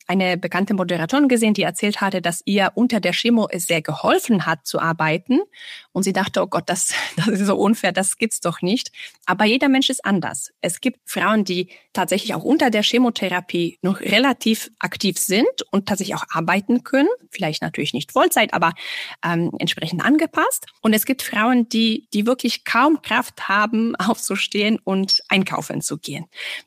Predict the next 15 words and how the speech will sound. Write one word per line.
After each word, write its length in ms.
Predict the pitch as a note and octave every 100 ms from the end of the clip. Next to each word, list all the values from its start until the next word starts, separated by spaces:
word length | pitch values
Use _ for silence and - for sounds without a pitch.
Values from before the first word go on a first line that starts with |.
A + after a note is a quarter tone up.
| -
Das 180 | D#3+ -
heißt, 220 | E3 -
wir 60 |
sollen 220 | E3 E3 E3
da 100 | -
auf 260 | E3+ -
keinen 260 | - F#3 G#3
Fall 220 | - F#3
uns 240 | F#3+ F#3
vergleichen 680 | - E3+ G3 G3+ A#3 - G#3+
und 360 | - G3+ G#3 - _ _
vielleicht 400 | - G3 F3 E3
noch 140 | A3+
schlimmer 380 | - A#3 G#3 F#3
sagen, 520 | F3+ F3+ G#3+ G3+ G3